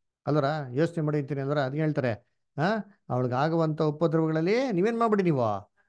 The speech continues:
ಪಾಲ್ಗಾರ ಆಗ್ಬಿಡ್ರಿ ಅಲ್ವರ? ಅದಕ್ಕೆ ಯೇಸು ಕ್ರಿಸ್ತ ಹೇಳಿದ್ರು, ಲೋತನ ಹೆಂಡ್ತಿ ನೋಡಿ ಏನ್ ಮಾಡಿ ನೀವು, ಆ, ಪಾಠ ಕಲೀರಿ ಅಲ್ವರ?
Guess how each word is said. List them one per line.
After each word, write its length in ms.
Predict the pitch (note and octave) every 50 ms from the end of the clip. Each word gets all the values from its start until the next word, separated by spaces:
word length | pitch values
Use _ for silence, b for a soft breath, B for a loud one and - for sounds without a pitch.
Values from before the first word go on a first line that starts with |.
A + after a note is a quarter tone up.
| _ _ _ -
ಪಾಲ್ಗಾರ 340 | A#2 C3 C3 B2+ C3 B2+
ಆಗ್ಬಿಡ್ರಿ 800 | C3 A#2+ A#2+ B2 B2 A#2 B2 B2+ B2+ B2+ B2 A#2+ A#2 A2 G#2+ G2+ G#2 A#2+ B2 - _ _ _ _ _ -
ಅಲ್ವರ? 220 | - D#3 E3+ D#3 D3+
ಅದಕ್ಕೆ 280 | E3 D#3+ D3 D#3+ E3
ಯೇಸು 160 | E3+ E3 D#3+ E3
ಕ್ರಿಸ್ತ 200 | E3 D3+ - E3
ಹೇಳಿದ್ರು, 240 | E3 D#3 C#3+ C3
ಲೋತನ 420 | B2+ B2+ C3 D3 D#3+ D3+ - E3 D#3
ಹೆಂಡ್ತಿ 280 | D3 D3 D3+ C#3+ D#3+
ನೋಡಿ 220 | D3 D#3 E3 F3 F#3
ಏನ್ 80 | F#3+
ಮಾಡಿ 120 | G3 G3+ G3+
ನೀವು, 520 | G3 F#3+ E3+ D#3 C#3 A#2+ G2+ - _ _ _ _ _ _ _ _ _ -
ಆ, 160 | C3+ E3 F3
ಪಾಠ 260 | B2 - C#3+ C#3+ -
ಕಲೀರಿ 840 | C#3+ A2+ - C#3 C3 C3+ B2 B2 B2+ B2 B2 A#2 A2+ G#2 G2+ G2+ G2+ A2+ A#2 _ -
ಅಲ್ವರ? 160 | C3+ C#3+ C#3+